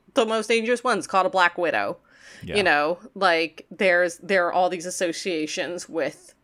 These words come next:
Speaker 1: spiders that are specifically about, like, female archetypes. So.
Speaker 2: Daphnis asks,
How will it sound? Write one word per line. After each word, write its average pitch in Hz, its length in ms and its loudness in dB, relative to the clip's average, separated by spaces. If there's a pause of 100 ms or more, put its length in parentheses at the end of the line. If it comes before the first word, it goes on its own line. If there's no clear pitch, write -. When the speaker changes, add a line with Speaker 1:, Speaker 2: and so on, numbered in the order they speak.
(200)
Speaker 1:
spiders 160 880 0 (460)
that 254 160 8
are 170 100 6
specifically 185 680 0
about, 160 600 4
like, 151 340 -4 (140)
female 170 760 0
archetypes. - 880 -2 (1200)
So. 147 420 -4 (100)
Speaker 2:
Daphnis 143 640 2
asks, - 580 -16